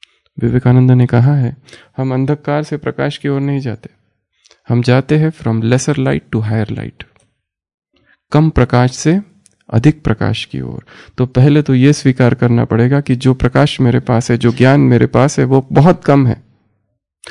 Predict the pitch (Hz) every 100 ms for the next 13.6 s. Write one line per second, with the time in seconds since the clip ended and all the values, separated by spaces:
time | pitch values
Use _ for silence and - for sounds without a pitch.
0 | - 160 156 - 120 113 107 90 67 107
1 | - 143 - 127 135 120 120 117 120 127
2 | 123 117 - - 107 113 113 117 117 123
3 | 127 120 - 117 104 - - - _ _
4 | _ _ _ _ _ _ _ _ 110 110
5 | 123 143 139 127 117 110 104 104 101 -
6 | - - 139 127 151 147 135 156 160 147
7 | 139 131 120 117 120 107 - 110 101 -
8 | - - _ _ _ - 139 175 165 135
9 | 127 110 - - - 113 113 107 - 101
10 | - _ _ _ _ _ _ _ _ _
11 | _ _ _ _ _ _ _ _ _ _
12 | _ - 117 117 120 - 123 127 127 117
13 | 117 123 123 113 113